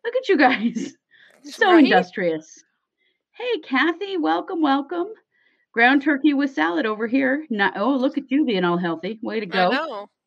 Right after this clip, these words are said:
Speaker 2: I know.
Speaker 1: Jennifer says, "My daughter made rice and broccoli with cheese sauce." Yum. That sounds good, too.
Speaker 2: Yum. Wow.
Speaker 1: Yeah. Hey, Moonbeam. Welcome.
Speaker 2: Good.
Speaker 1: So,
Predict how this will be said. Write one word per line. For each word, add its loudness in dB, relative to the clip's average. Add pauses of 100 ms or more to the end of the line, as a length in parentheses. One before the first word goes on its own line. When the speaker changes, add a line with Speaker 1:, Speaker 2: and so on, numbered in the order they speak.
Speaker 2:
I -16
know. -14 (580)
Speaker 1:
Jennifer 2
says, 0
"My 2
daughter 2
made 2
rice 2
and -2
broccoli 0
with -4
cheese -2
sauce." -4
Yum. 6
That 8
sounds 6
good, 2
too. 4
Speaker 2:
Yum. 0 (600)
Wow. -10 (140)
Speaker 1:
Yeah. 0
Hey, 6
Moonbeam. 8 (800)
Welcome. 4 (1700)
Speaker 2:
Good. -18
Speaker 1:
So, 2